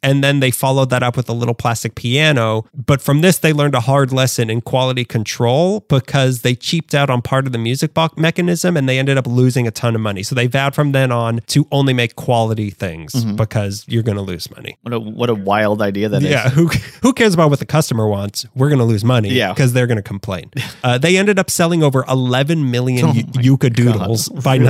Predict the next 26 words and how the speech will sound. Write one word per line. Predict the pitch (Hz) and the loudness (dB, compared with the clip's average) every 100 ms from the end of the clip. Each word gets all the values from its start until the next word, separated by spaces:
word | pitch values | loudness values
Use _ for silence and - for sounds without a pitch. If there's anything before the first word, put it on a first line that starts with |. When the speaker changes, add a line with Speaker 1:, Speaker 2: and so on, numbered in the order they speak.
| 131 | 4
Speaker 1:
nineteen | - 139 | 4 2
fifty-seven. | 131 135 - 131 - 123 120 117 120 | 2 -2 0 -2 2 2 2 0 0
They | 139 | 0
were | 165 | 2
churning | 170 - 208 214 | 2 2 4 4
out | 190 180 | 2 2
some | 165 | 2
toys | 143 147 147 | 2 2 0
for | - | 2
the | 165 | 0
next | 160 - | 0 -2
few | 180 | -4
years, | 165 170 180 180 - | 0 2 2 2 0
and | 143 139 | 2 2
they | 135 139 | 2 2
were | 135 | 0
doing | 127 156 165 147 113 | 0 0 2 0 0
well, | 120 135 117 110 | 0 2 2 0
but | 110 127 | 0 -2
then | 143 175 | 0 -2
came | - 160 156 156 165 - | 0 2 2 0 -4 -6
nineteen | 120 107 120 127 | -4 -4 -2 -4
fifty-five, | 123 123 - 117 101 90 92 - _ | -2 -6 -4 -6 -6 -6 -10 -14 _
and | 123 117 | -2 0
they | 113 | 0
made | 117 120 131 | 0 0 0